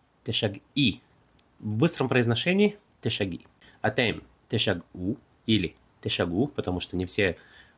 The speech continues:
правильно произносят закрытый слог, а потом новый слог, который начинается с гортанной буквы. Он, третье лицо, ешагеа, приставка юд. Ги, тешагеа. Хем, хен,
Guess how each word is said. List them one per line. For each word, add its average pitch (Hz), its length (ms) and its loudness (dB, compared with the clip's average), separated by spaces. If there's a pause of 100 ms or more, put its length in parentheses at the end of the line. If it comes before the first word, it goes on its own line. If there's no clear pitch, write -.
правильно 87 400 -2
произносят 90 640 -4 (300)
закрытый 113 500 0
слог, 98 280 0
а - 40 -6
потом 95 340 -2
новый 101 200 2
слог, - 240 -6
который - 220 -8
начинается 95 340 -2
с - 20 -2
гортанной 98 360 -2
буквы. 151 360 2 (500)
Он, 127 300 2
третье 123 340 2
лицо, 113 380 2 (280)
ешагеа, 101 680 0 (240)
приставка 101 400 -2
юд. 98 300 -2 (440)
Ги, 98 380 2 (460)
тешагеа. 101 600 -2 (640)
Хем, 92 440 0 (720)
хен, 151 340 4